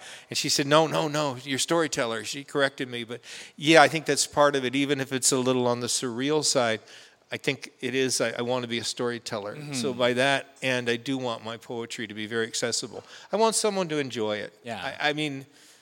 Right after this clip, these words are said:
Speaker 1: I don't want to, them to read it and go, "Oh, shit, he's been to college. I don't know if I can read this." You know,
Speaker 2: <laughs>
Speaker 1: I, I, I want it to be just a pleasant experience.
Speaker 2: Yeah,
Speaker 1: Or
Speaker 2: definitely.
Speaker 1: sometimes a depressing experience or a sad ex-, not as, pleasant's the wrong word.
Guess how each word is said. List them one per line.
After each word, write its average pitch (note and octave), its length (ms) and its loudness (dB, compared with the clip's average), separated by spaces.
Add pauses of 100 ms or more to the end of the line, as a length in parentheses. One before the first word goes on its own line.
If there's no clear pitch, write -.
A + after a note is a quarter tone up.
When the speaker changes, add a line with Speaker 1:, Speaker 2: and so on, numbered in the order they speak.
(280)
Speaker 1:
I C#3+ 60 -2
don't D#3+ 340 4
want C#3+ 380 2
to, D3+ 80 -14
them C3 220 -6
to A#2+ 80 -2
read C3 140 2
it - 20 -2
and A2+ 80 -4
go, A#2+ 140 2
"Oh, A#2+ 40 -4
shit, B2+ 300 2
he's G2 160 0
been A2 160 -4
to G2+ 60 -4
college. G2 440 -4
I F#2+ 60 -4
don't G2+ 100 -6
know G2 60 -6
if - 100 -10
I - 20 -12
can F#2+ 140 -12
read G2 160 -8
this." G2 320 -4
You A#2 100 0
know, G#2 100 -2
Speaker 2:
<laughs> - 40 2
Speaker 1:
I, A#3 100 8 (260)
I, C3+ 360 -4
I C3 60 2
want B2+ 260 2
it A2+ 120 0
to B2+ 100 4
be A#2+ 160 0
just A#2 340 -4 (160)
a A2+ 60 -10
pleasant A2 420 -4
experience. G2 680 -6
Speaker 2:
Yeah, - 40 -16
Speaker 1:
Or - 280 -4
Speaker 2:
definitely. - 20 -2
Speaker 1:
sometimes G#3+ 460 6
a E3 40 -4
depressing C3+ 500 0
experience - 540 -8
or A2+ 60 -10
a G#2 60 -10
sad A2+ 300 0
ex-, G#2 160 -8
not D#3+ 220 -10
as, D3 160 -10 (320)
pleasant's F3+ 420 0
the C#3+ 120 -4
wrong B2 320 -4
word. G2+ 220 -10